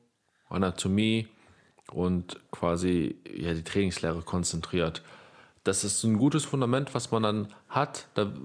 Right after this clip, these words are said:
lernt man so die Basics. Und wenn ich heutzutage ein paar Videos schaue, mich belese oder informiere, dann kann man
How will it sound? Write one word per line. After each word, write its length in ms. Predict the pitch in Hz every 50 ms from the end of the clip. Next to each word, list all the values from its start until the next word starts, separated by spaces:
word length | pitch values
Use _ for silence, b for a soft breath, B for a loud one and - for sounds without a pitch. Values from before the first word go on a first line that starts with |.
| 69 69
lernt 220 | 87 113 - -
man 140 | 117 117 110
so 100 | 117 113
die 100 | 104 98
Basics. 500 | 101 117 117 127 123 135 139 135 - - B B B B B B B B B B B B
Und 140 | - 95 92
wenn 120 | 104 107 113
ich 120 | 104 -
heutzutage 500 | 123 120 120 120 113 - 117 117 113 117
ein 140 | 110 104 101
paar 420 | - 104 95 101 - - - - - - - - - - - - - -
Videos 340 | 80 92 104 120 120 123 113 -
schaue, 320 | - - 113 110 113 110
mich 300 | 107 98 92 - - - 50
belese 640 | 60 85 98 98 104 110 113 120 117 110 117 113
oder 180 | 107 101 95 87
informiere, 500 | 92 95 - 104 98 107 110 107 110 104
dann 200 | 98 90 87 -
kann 160 | - 101 101
man 400 | 104 104 104 101 95 78 58 -